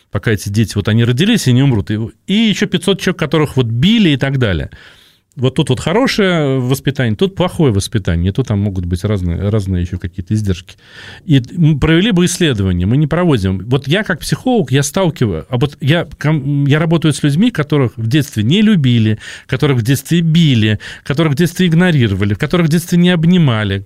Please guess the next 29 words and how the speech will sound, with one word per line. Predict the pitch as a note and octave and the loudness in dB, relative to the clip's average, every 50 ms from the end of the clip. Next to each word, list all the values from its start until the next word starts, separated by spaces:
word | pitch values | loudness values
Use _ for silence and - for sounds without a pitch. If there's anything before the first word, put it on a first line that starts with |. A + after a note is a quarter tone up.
| - - | -8 -8
где | A#2+ A#2 A2 A2 B2 C3+ | -4 -4 -4 -4 -4 -4
какое-то | - F3+ E3+ - E3+ D#3+ | -4 -4 -2 -2 -2 0
насилие | F3 G3 F#3 - - C#3 C3+ A2+ G#2+ A2 | 0 0 -2 0 0 0 2 2 2 2
было, | G2+ G2+ A#2 B2 C#3+ | 2 0 0 0 0
еще, | E3+ F3 - - G3 D#3 | 0 0 0 0 2 2
еще. | C#3 - - G2+ F2 - - - - - - - _ _ | 0 0 -2 -6 -6 -6 -10 -20 -20 -20 -20 -20 _ _
Вот | C#3+ C#3 - - _ _ _ _ | -6 -6 -6 -8 _ _ _ _
все | - - - - G#3+ A3 F3+ | -10 -8 -4 0 0 0 0
в | B2+ A2+ A2 A#2+ | 0 0 2 0
основном, | C3+ - - D#3 E3+ F3 E3+ C#3 G#2+ F2+ - - - | 2 2 2 2 4 4 4 4 2 0 -2 -6 -8
девяносто | - G#2+ G#2 B2 C#3 D#3+ E3 D3+ - - - A#2 | -4 -2 0 2 4 4 4 2 0 -2 -4 -2
девять | A2+ B2+ C#3+ B2+ A2+ G2 - G#2+ | 0 2 2 2 2 0 0 -2
и | |
девять | G#2 B2 C3 A2+ G2+ G2+ F2+ | 0 2 2 2 2 0 -2
десятых | G2 A#2 - - A2+ F#2+ - - - - | -2 -4 -2 -2 -4 -4 -6 -10 -10 -8
людей, | G#2 G#2+ A2 D#3+ G#3+ B3+ B3+ - - - - - _ _ _ | -8 -4 -2 0 0 0 -2 -6 -12 -20 -20 -20 _ _ _
они | F#2+ G#2 C3 F#3+ G3 D3 | 0 2 2 4 2 2
испытывали | - - - E3 - C#3 C3 B2 B2+ | 0 -2 -2 -2 -2 0 0 0 0
вот, | A2+ G#2 A#2 A#2 - - - - | 0 -2 -4 -6 -10 -14 -20 -14
э, | C#2 - D#2 F2 F2 F2 F2+ F2+ F2+ F2 F2+ F#2 | -10 -8 -6 -4 -2 -2 -2 -2 -2 -2 -2 -4
определен-, | F2+ - G#2 G2+ A2 G2+ | -2 -2 -2 -2 -2 -2
вот, | G#2+ G#2+ G2+ | -2 -2 -2
вот, | A#2+ B2 | -2 -2
вот | A#2 B2 A#2+ - | 0 -2 -2 0
то, | - D#3+ | -2 -2
что | - - C#3 | -2 0 0
я | A2+ A#2 B2 | 0 2 0
сказал | - - - A2 G2+ G#2+ A2 G#2+ G#2 G2 | -2 -2 -2 -2 0 2 2 2 2 2
выше. | F#2+ F#2+ E2 - - E2 E2+ | 0 -2 -2 -4 -6 -10 -10